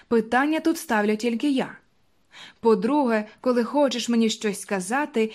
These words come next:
піднімай вгору». Харон подивився на облізлий хвіст Рея. «Хвіст». «Звичайно, звичайно, мось пане Хароне,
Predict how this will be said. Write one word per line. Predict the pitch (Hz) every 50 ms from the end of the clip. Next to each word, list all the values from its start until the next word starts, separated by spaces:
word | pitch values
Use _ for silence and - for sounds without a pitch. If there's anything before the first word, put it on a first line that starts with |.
| - - _
піднімай | - 233 202 214 220 226 269 311 320
вгору». | 269 254 254 285 294 285 285 285 277 - - - _ _ _ _ _ _ _ _ _ _ _
Харон | - - 220 220 214 208 208
подивився | 208 214 196 202 196 247 294 285 - 233 214
на | 208 202 196
облізлий | 185 196 226 254 240 220 208 202
хвіст | 208 - 226 240 233 - 269
Рея. | 233 185 170 180 - - _ _ _ _ _ _ _ _ _ _
«Хвіст». | - - 302 277 247 - - - - - - - - - - - - _ _ _ _ _ _ _ _ _ _ _ _ _ _ _ _ _ _ _ _ _ _ _ _ _ _ _ - - - - 226
«Звичайно, | 220 233 254 294 285 - 311 311 311 302 302 294
звичайно, | 269 262 294 277 - - 359 370 349 262 226 220
мось | 214 208 208
пане | - - 208 196 196 202
Хароне, | 202 - 226 214 208 202 196 208 220